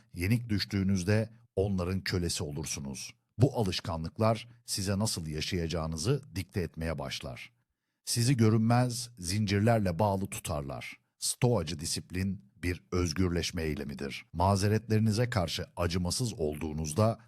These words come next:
bu zincirleri kırarsınız. O an canınızın istediğini değil, yapmanız gerekeni yapmaya kendinizi zorladığınızda kendiniz üzerinde güç kazanırsınız.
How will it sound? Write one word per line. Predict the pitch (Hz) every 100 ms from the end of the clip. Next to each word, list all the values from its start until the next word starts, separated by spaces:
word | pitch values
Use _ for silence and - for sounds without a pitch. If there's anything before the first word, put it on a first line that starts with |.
| _
bu | 120
zincirleri | 117 98 82 82 80 85 107
kırarsınız. | - 92 82 - 73 69 - - -
O | 101 95
an | 107 101 - -
canınızın | 90 85 87 85 107 -
istediğini | 101 - 90 82 78 76
değil, | 90 110 113 - - -
yapmanız | 90 85 - 92 87 80
gerekeni | 82 80 95 95
yapmaya | 90 80 87 76 -
kendinizi | - 92 90 90 90
zorladığınızda | 107 87 82 78 73 73 73 101 101 107 - _ -
kendiniz | 92 85 85 90 78
üzerinde | 78 76 73 76
güç | 87 101 -
kazanırsınız. | - 78 73 73 - 73 69 -